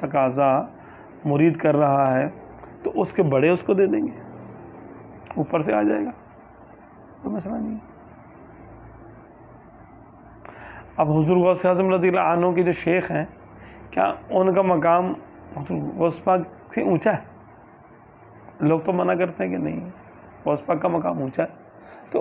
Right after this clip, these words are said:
उनको ये ऊंचा मकाम किसने दिया? पीर तो नहीं दे सकता, जिसके पास खुद मकाम नहीं है वो वाला, तो वो अपने श-, मुरीद को कैसे देगा वो?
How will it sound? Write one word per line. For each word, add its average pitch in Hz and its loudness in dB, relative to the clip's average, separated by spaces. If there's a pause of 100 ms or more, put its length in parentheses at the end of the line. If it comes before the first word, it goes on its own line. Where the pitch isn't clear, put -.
(120)
उनको 233 2
ये 247 2
ऊंचा 220 4
मकाम 208 4 (880)
किसने 214 2
दिया? 143 0 (2000)
पीर 202 4
तो 226 6
नहीं 247 4
दे 254 6
सकता, 220 2 (1040)
जिसके 147 0
पास 175 2
खुद 185 0
मकाम 185 2
नहीं 180 2
है 190 4
वो 175 2
वाला, 170 4
तो 175 -2
वो 170 2
अपने 185 -6
श-, - -14 (560)
मुरीद 180 4
को 220 2
कैसे 208 4
देगा 160 4
वो? 156 -6